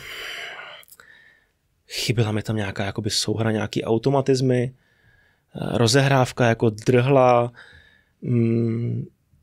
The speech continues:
bylo to ma-, málo. Málo to bylo, útočník v první půli, eh, nebyl vidět,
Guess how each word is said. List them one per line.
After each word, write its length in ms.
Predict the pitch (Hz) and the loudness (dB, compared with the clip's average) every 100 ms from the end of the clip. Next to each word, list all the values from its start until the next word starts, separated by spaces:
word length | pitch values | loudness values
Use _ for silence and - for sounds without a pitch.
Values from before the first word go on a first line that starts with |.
| _ _ _ _ _ - | _ _ _ _ _ 0
bylo 160 | 131 | 2
to 100 | 127 | 4
ma-, 180 | 135 - - | 4 2 -2
málo. 460 | 123 143 - - - _ _ | 0 0 -2 -4 -12 _ _
Málo 380 | 190 117 123 170 | -6 0 4 4
to 120 | 170 | 4
bylo, 420 | 170 170 160 156 - _ _ _ _ _ _ _ 127 | 4 6 8 6 0 _ _ _ _ _ _ _ -2
útočník 440 | 160 147 151 135 | 2 4 4 2
v 80 | - | 0
první 300 | - 127 131 | 0 2 2
půli, 540 | 131 127 123 117 110 - - - - | 2 6 8 8 6 0 -12 -16 -10
eh, 40 | 71 62 - _ _ _ _ 117 | -10 -10 -14 _ _ _ _ 0
nebyl 300 | 113 127 120 | 2 4 4
vidět, 340 | 117 151 | 4 2